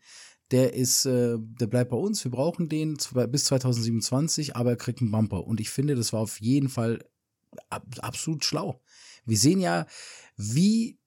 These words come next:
tief unsere Mannschaft jetzt in der Zwischenzeit ist, qualitativ und wie wichtig das auch ist. Gegen Slavia Prag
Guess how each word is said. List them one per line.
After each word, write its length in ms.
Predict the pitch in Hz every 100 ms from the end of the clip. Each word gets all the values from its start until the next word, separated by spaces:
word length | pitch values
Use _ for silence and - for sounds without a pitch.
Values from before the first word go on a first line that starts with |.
| -
tief 440 | - 226 214 - -
unsere 520 | 151 160 131 135 123
Mannschaft 460 | 123 135 131 -
jetzt 200 | 127 -
in 60 | 120
der 80 | 107
Zwischenzeit 480 | - 131 123 113 117
ist, 180 | -
qualitativ 600 | - 127 175 - 117 123 -
und 200 | 123 113
wie 240 | 107 98
wichtig 400 | 175 - - -
das 200 | 120 -
auch 160 | 90 -
ist. 160 | 85
Gegen 160 | - 104
Slavia 320 | - 120 120
Prag 320 | 117 127 139